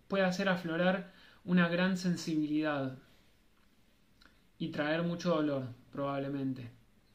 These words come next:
No voy a seguir más con este, con, con el análisis de esta luna nueva porque no es la idea, ya ha-, hablaré más adelante. Eh, el cinco de abril,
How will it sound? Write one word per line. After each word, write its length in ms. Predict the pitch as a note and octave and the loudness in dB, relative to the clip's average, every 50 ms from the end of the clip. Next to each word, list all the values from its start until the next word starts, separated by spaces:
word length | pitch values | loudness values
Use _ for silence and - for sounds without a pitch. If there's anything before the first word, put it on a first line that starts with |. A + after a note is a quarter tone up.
| - - - - - - - - - - _ - | -20 -20 -20 -20 -20 -20 -20 -20 -20 -20 _ -4
No 160 | D3+ F3 F#3 | 0 0 2
voy 140 | G3 G3 G3 | 2 2 2
a 60 | F#3 | 2
seguir 300 | - E3+ E3 E3+ F3 F3 | 2 0 0 2 0 0
más 180 | E3+ F3 F3 - | 0 0 0 0
con 180 | - F3 F3 | 0 0 0
este, 760 | F3 F3 - F3+ E3+ D#3+ D#3 D#3 D3+ D3+ D3 D3 D3 - - - | 0 0 0 0 0 0 0 0 0 -2 -2 -4 -6 -10 -12 -6
con, 720 | - E3 D#3 D#3 D3+ D3 C#3+ C#3+ C#3+ C#3+ C#3 C#3+ - - - | -2 -2 -2 0 -2 -4 -4 -6 -6 -6 -8 -8 -10 -10 -8
con 160 | - D3 C#3+ | -6 -4 -4
el 120 | C#3+ C#3+ | -2 -2
análisis 440 | D3 D3 D#3 E3 E3 D#3+ - E3 D3+ | -2 -2 -2 -4 -4 -4 -4 -4 -4
de 60 | D3+ | -4
esta 180 | D3+ - - D#3 | -4 -4 -2 -2
luna 440 | D#3 D#3+ D#3+ D#3+ D#3 D#3 D3+ D3+ D3 | -2 -2 -2 -2 -2 0 0 -2 -2
nueva 340 | D3 D#3 E3+ F#3 F#3 F3+ F3+ | -2 0 2 2 2 2 0
porque 240 | C#3+ C3+ B2+ C3+ C3+ | -4 -8 -8 -8 -8
no 200 | C3+ C#3+ C#3+ C#3+ | -6 -6 -6 -6
es 120 | C#3+ C#3 | -6 -6
la 80 | C#3+ C#3 | -4 -4
idea, 420 | D3 D#3+ E3+ F3+ G3+ A3+ A3 - - _ _ _ | -2 0 2 2 0 0 -4 -8 -16 _ _ _
ya 340 | - - D3+ D3 D3 D3+ - | -8 -6 -4 -4 -4 -6 -8
ha-, 280 | - - C#3 C#3 C#3+ D3 | -10 -8 -8 -6 -6 -6
hablaré 260 | C#3 C#3 C#3 C#3 D3 C#3+ | -4 -4 -2 -2 -2 -2
más 240 | C#3+ C#3 C3 - | -4 -4 -6 -6
adelante. 500 | C#3 C3+ C3+ C3+ C3+ C3 C3 C3 - - - _ _ _ - - - - - - - - _ _ _ - | -6 -6 -4 -4 -4 -6 -6 -8 -10 -16 -20 _ _ _ -20 -20 -20 -20 -20 -20 -20 -20 _ _ _ -4
Eh, 840 | E3 D#3+ D#3 D#3 D3+ D3+ D3+ D3+ D3+ D3 D3 D3 D3 C#3+ C#3+ C#3+ C#3+ C#3+ C#3+ C#3 - - - _ _ _ _ _ _ _ _ _ _ _ _ _ _ _ _ - | -2 -2 0 0 0 0 0 0 0 0 0 0 0 0 -2 -2 -4 -6 -8 -12 -14 -16 -20 _ _ _ _ _ _ _ _ _ _ _ _ _ _ _ _ 0
el 160 | F#3 F#3 F3 | 0 2 6
cinco 280 | A#3 B3+ B3+ B3+ A#3+ A#3 | 6 6 6 6 4 4
de 40 | A3+ | 4
abril, 540 | A3+ B3 C4 A3+ G3+ G#3 A3+ A#3+ A#3+ - | 4 4 4 4 4 4 2 0 -2 -6